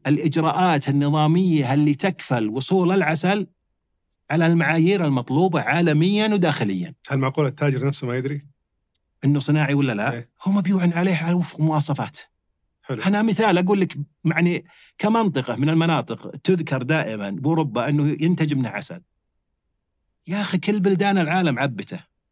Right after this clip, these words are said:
Speaker 1: ولو رحت لما المنطقة ذي محدودة، لا ب-، بمساحته ولا بعدد المناحل اللي به. لكن أخذت رواج فترة معينة واستغل الاسم وسوق عالميًا.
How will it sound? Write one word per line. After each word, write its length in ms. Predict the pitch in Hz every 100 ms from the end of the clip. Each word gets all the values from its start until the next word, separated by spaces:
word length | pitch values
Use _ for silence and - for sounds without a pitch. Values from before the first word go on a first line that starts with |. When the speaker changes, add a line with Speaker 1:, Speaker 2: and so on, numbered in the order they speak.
| _ _ _ _ _ _
Speaker 1:
ولو 320 | 147 190 220
رحت 340 | 214 190 127 190
لما 420 | 160 135 123 147 - 135
المنطقة 540 | 131 143 147 127 110
ذي 300 | 107 156 - -
محدودة، 760 | 160 190 - 226 226 185 160 104
لا 400 | 117 175 196 190
ب-، 360 | 156 135 120 - _
بمساحته 840 | 131 135 170 202 185 185 170 175 147 _ _ _ _ _ _
ولا 260 | 135 196 220
بعدد 360 | 160 185 185
المناحل 500 | 170 170 190 175 160
اللي 180 | 131 127
به. 180 | 127 127 - _ _ _ _ _ _ -
لكن 340 | 202 165 185
أخذت 440 | 151 190 214 208 185
رواج 400 | 185 175 120 120
فترة 300 | 165 151 135
معينة 560 | 123 123 101 95 131 - _ _ _ _ _ 175
واستغل 600 | 214 - 185 151 139 131
الاسم 540 | 135 175 185 208 202 - _ _ _
وسوق 440 | 160 151 214 202 -
عالميًا. 500 | 131 113 95 85